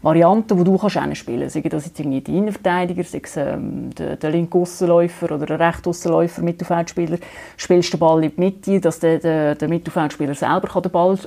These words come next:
ähm, ähm, treiben und dann irgendwann ist, ja, halt die freie Raum spielen.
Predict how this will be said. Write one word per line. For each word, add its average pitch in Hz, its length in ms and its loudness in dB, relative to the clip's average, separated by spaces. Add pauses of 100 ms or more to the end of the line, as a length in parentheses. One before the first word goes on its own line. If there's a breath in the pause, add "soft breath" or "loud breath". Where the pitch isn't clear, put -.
ähm, 175 440 2
ähm, 175 240 -2
treiben 185 440 2
und 156 160 -4
dann 160 80 -2
irgendwann 175 340 0
ist, - 560 -12 (180)
ja, 165 220 -2 (380)
halt 175 180 -6
die 170 60 -6
freie 170 240 4
Raum 180 180 0
spielen. 170 320 -4